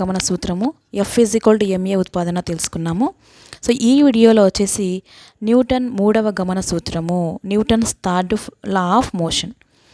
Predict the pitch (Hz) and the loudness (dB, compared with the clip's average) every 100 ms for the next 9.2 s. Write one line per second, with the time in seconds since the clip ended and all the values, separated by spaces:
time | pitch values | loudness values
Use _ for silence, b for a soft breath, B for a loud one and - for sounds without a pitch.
0 | B B - 247 226 269 277 277 220 214 | B B -2 0 2 2 4 2 2 4
1 | 214 240 233 208 202 196 180 - 185 185 | 6 6 4 2 2 0 0 -2 -2 -2
2 | 269 208 202 226 220 196 185 175 165 165 | 2 4 4 2 0 -2 -2 -4 -6 -6
3 | - 175 165 - 165 170 262 359 B B | -4 -2 -2 -2 -4 -4 -4 -6 B B
4 | B B B B - - 240 208 202 226 | B B B B -8 -2 2 4 4 2
5 | 226 - 226 220 233 269 277 269 262 262 | 0 2 4 4 4 2 0 2 2 0
6 | - 214 196 202 214 220 220 208 196 190 | 0 0 2 2 4 2 0 -2 -2 -2
7 | 196 185 180 180 175 175 175 247 311 294 | -2 -2 -4 -2 -2 -2 -4 -8 -8 -14
8 | - b b b b b _ 226 220 214 | -20 b b b b b _ 0 0 0
9 | 220 | -2